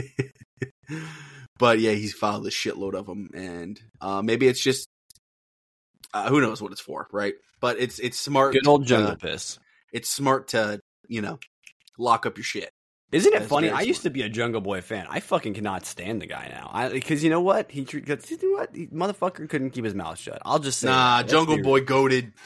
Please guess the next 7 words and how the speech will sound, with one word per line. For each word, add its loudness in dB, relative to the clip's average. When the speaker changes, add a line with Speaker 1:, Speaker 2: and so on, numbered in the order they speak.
Speaker 1:
Jungle 4
Speaker 2:
Nah, 6
Speaker 1:
Boy 8
goated. 8
Speaker 2:
dude. 4
Nah. 2
Speaker 1:
You're, 8